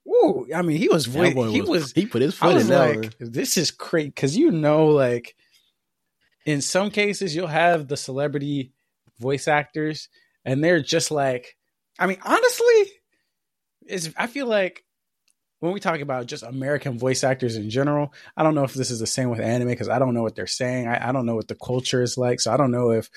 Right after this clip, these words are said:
Speaker 1: what they're saying sounds as good as it does to somebody who doesn't know what's going on. But, I mean,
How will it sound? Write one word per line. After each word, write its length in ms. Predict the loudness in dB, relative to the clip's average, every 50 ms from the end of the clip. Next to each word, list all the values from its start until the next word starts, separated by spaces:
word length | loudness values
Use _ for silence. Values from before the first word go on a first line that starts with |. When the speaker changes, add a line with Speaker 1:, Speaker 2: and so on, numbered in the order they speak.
| -20 -6 _
Speaker 1:
what 160 | -2 0 2
they're 80 | 0 0
saying 320 | 2 2 0 2 2 0
sounds 720 | 0 2 2 2 2 2 2 0 0 0 0 -2 -2 -4 -8 _ _ _ _ _ _ _ _ _ _ _ _ _ _ _ -10 -10 -10 -10 -2 0
as 200 | 0 0 0 -2
good 200 | 0 2 2 2
as 120 | 2 0
it 100 | -2 -2
does 300 | 0 0 0 0 -2 -2
to 60 | -4 -4
somebody 280 | -2 0 0 0 0
who 100 | 0 0
doesn't 300 | 2 2 2 2 0 -2
know 120 | -2 -2 -4
what's 140 | -4 -4
going 280 | -6 -8 -8 -8 -8 -8
on. 200 | -8 -8 -8 -8 -12 -20 -20 -20 -20 _ _ -2
But, 280 | -2 -2 -2 -2 -4 _
I 120 | -2 -2 -2
mean, 300 | -2 -4 -6 -6 -8